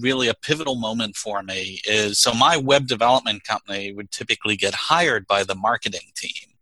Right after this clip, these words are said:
But because I was the technical guy, it would become my job to, after the marketing team had hired us,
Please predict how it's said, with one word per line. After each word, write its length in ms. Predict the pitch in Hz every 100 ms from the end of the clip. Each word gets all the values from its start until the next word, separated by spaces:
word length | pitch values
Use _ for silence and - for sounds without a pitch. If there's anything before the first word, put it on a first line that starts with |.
| -
But 200 | 117 101
because 260 | 120 - 123
I 140 | 131
was 240 | 147 135 -
the 100 | 107
technical 540 | - 180 156 117 98
guy, 480 | 101 92 92 95 101 - - - -
it 60 | 131
would 100 | 113
become 400 | 117 - 117 110
my 220 | 170 262
job 560 | 165 117 101 101 104 113
to, 520 | - 120 117 117 113 113
after 380 | 131 139 143
the 340 | 120 113 110 107
marketing 420 | 107 156 151 123
team 220 | 117 120 104
had 100 | 98
hired 320 | 165 190 135
us, 580 | 110 107 - - -